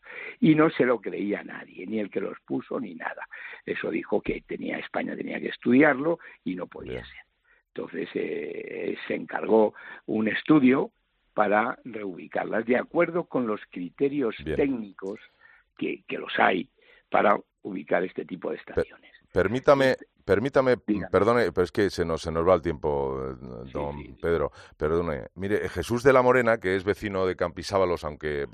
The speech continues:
Speaker 2: él, él vive en Madrid, pero Campisábalos es el pueblo de su familia y él es un enamorado de esa localidad. Eh, don Jesús.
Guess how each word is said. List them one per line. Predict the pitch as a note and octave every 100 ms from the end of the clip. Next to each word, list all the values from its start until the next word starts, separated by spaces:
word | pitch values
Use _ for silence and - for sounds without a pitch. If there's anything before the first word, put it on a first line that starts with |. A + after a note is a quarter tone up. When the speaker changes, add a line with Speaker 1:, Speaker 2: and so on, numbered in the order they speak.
| A#1
Speaker 2:
él, | D#2 F#2+ F#2
él | F2 F2+
vive | G2+ G2
en |
Madrid, | F#2 F2 F2+ F#2
pero | F2 D#2+
Campisábalos | D#2 D2 D2+ E2+ E2+ D#2
es | E2
el | D#2 C#2+
pueblo | D#2+ D#2
de | C#2+
su | D2
familia | C#2+ D#2+ D#2 D2+ - - -
y | D#2+
él | E2+
es | E2
un | E2 D#2
enamorado | C#2+ C#2 C2 D#2 C#2 - - -
de | C#2+
esa | -
localidad. | D2+ D2 D2 D2 D#2 - - -
Eh, | - D#2 D#2 D#2 D#2 D#2
don | D2+ E2+
Jesús. | F#2 C3+ C#3+ - -